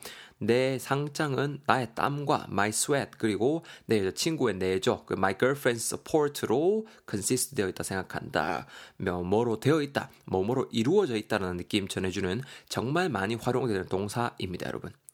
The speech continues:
예문 바로 A만 보시죠. Did you know that water consists of hydrogen and oxygen. 이렇게 말을 하고 있죠.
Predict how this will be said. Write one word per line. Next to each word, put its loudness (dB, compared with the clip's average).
예문 2
바로 0
A만 2
보시죠. -4
Did 2
you 0
know 0
that 4
water 2
consists 0
of 0
hydrogen 2
and -2
oxygen. 0
이렇게 -2
말을 -4
하고 -6
있죠. 0